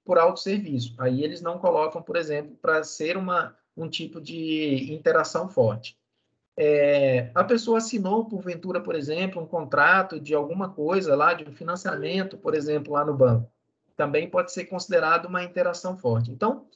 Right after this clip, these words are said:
por algumas interações que as pessoas fazem, é, efetivamente relacionados à prova de vida, é que eles rodam toda segunda-feira, é, o Analytics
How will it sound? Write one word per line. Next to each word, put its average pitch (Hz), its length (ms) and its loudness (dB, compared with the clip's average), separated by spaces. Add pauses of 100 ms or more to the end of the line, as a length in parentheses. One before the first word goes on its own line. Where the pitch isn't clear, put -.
(360)
por 240 120 8
algumas 277 480 2
interações 180 720 -4
que - 100 -12
as 156 80 -8
pessoas 156 400 -6
fazem, 147 800 -2 (280)
é, 143 360 -2
efetivamente 151 840 -4
relacionados 139 680 -2
à 123 80 4
prova 127 300 4
de 120 140 2
vida, 190 520 4 (320)
é 170 140 4
que 214 220 -2
eles 233 260 0
rodam 196 480 0
toda 277 420 4
segunda-feira, 202 1200 -2 (500)
é, 143 680 2 (300)
o 165 120 0
Analytics 170 760 -2